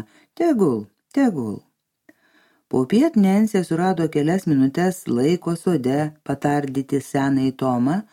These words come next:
kuris nuo netmenamų laikų čia ravėdavo piktžoles ir gramdydavo takus. „Pone Tomai,“ pašaukė Nensė, paskubom žvilgteldama sau per petį,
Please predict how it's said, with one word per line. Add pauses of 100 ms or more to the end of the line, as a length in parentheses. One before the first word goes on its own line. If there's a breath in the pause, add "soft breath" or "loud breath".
(360 loud breath)
kuris
nuo (140)
netmenamų
laikų (300 loud breath)
čia
ravėdavo
piktžoles
ir
gramdydavo
takus. (680)
„Pone
Tomai,“
pašaukė
Nensė, (380 soft breath)
paskubom (100)
žvilgteldama
sau
per
petį,